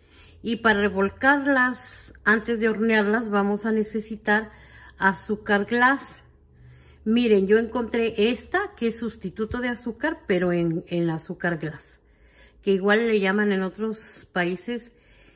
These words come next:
impalpa-, impalpable, algo así. Bueno, pues vamos a, a empezar. Aquí vamos a poner la mantequilla, el huevo y el azúcar. Y vamos a empezar a mezclar todo.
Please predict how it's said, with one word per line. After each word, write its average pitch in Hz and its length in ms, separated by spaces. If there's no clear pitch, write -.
impalpa-, 175 800
impalpable, 175 960
algo 170 220
así. 143 280
Bueno, 285 400
pues 220 220
vamos 254 340
a, 214 260
a 175 160
empezar. 165 460
Aquí 240 300
vamos 339 340
a - 160
poner 220 440
la 208 240
mantequilla, 247 800
el 226 300
huevo 285 640
y 220 180
el 185 140
azúcar. - 520
Y 220 100
vamos 220 400
a - 20
empezar 165 460
a 165 60
mezclar 190 520
todo. 269 160